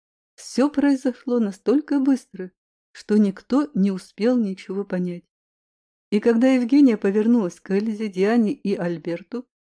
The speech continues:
то увидела, что они так и остались стоять в тех же позах, в каких стояли до всего происшедшего. «Прогулка не удалась», сказала Евгения, беря Эльзу под руку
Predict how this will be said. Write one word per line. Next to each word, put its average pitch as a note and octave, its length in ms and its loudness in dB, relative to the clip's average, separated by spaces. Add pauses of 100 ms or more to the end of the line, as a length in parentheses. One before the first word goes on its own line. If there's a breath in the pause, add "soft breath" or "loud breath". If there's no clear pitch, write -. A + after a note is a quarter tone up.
то A#3+ 220 -2
увидела, A3+ 720 -4
что G#3 380 -4
они G#3 340 2
так D4 380 -4
и A#3+ 60 0
остались A#3 580 -2
стоять A3 420 -2
в - 80 -20
тех G#3+ 220 -4
же F#3+ 160 -6
позах, C4 420 -4 (440)
в - 60 -20
каких G3 440 -4
стояли A3 680 -4
до F#3 160 -2
всего F#3+ 360 -4
происшедшего. F#3 920 -8 (920)
«Прогулка C4 540 2
не D#4 160 8
удалась», C#4+ 640 2 (240)
сказала F#3+ 440 -2
Евгения, A3+ 580 4
беря A3 400 2
Эльзу A#3 360 0
под A3+ 280 -2
руку G#3 360 -8